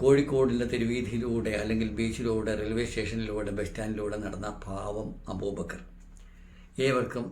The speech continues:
സ്നേഹ നമസ്കാരം. ട്രാവൽ വിത്ത് സുനുവിൻ്റെ മറ്റൊരു സത്യം തേടിയുള്ള യാത്രയിലേക്ക് ഏവരെയും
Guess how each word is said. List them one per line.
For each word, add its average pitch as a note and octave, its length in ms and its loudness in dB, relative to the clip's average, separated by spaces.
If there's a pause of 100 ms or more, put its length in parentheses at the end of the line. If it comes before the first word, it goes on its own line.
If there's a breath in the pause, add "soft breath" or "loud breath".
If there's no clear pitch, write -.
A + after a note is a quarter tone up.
(120)
സ്നേഹ A#2 360 -2 (260)
നമസ്കാരം. A2 600 -4 (560 loud breath)
ട്രാവൽ D3+ 280 6
വിത്ത് C3+ 240 2
സുനുവിൻ്റെ A#2+ 400 0 (140)
മറ്റൊരു C3 440 0 (220)
സത്യം C3 300 -2
തേടിയുള്ള A2+ 440 0 (400)
യാത്രയിലേക്ക് A2 840 0 (220)
ഏവരെയും A2+ 360 0